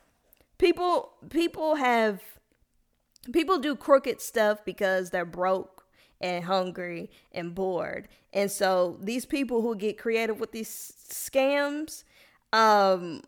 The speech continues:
you know, they just ruin it for everybody. And the way that retail workers and, um, restaurant workers, the way they are trained in a lot of places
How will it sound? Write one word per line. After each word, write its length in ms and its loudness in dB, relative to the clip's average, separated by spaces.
you 140 2
know, 140 6
they 220 6
just 180 -6
ruin 280 4
it 100 -2
for 100 0
everybody. 920 2
And 320 -2
the 100 0
way 360 4
that 400 0
retail 560 0
workers 600 0
and, 340 -6
um, 460 -4
restaurant 640 2
workers, 360 0
the 100 0
way 180 4
they 220 2
are 120 2
trained 540 2
in 100 0
a 100 2
lot 180 4
of 80 -2
places 480 -2